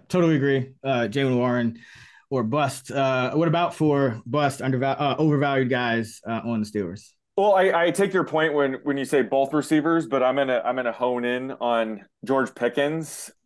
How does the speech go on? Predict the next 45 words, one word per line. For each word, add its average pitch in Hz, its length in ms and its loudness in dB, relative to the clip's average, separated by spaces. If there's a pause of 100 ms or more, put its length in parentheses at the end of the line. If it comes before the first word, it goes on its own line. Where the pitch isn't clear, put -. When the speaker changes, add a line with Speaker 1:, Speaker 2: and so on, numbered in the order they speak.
(140)
Speaker 2:
Um, 123 320 2
bust 214 240 0
is 196 100 2
a 175 40 -4
bit 180 120 2
harsh. 147 260 2
Again, 123 440 0
love 139 340 2
the 160 80 0
talent, 131 480 0 (340)
but 143 280 0
just 185 200 2
this 165 240 2
offense 139 520 0
is 113 120 -4
gonna, 117 320 0 (300)
you 127 120 -6
know, 104 120 2
hold 151 260 0
him 113 140 0
back. 101 400 0
I, 123 60 0
I, 117 380 0
I 131 40 0
just 123 160 -8
don't 127 140 0
like 117 120 0
his 113 140 -4
upside 113 440 0 (540)
in 131 140 0
this 123 180 -2
offense. 113 360 0
So 120 100 -6
while 123 120 4
he's 127 160 0
gonna 123 160 -2
make 123 180 -2
some 110 280 -12
amazing 131 480 0
catches, 113 500 0
it's 101 140 -6
just 104 100 -16
not 113 220 0
gonna 107 240 -2
produce, 113 580 -2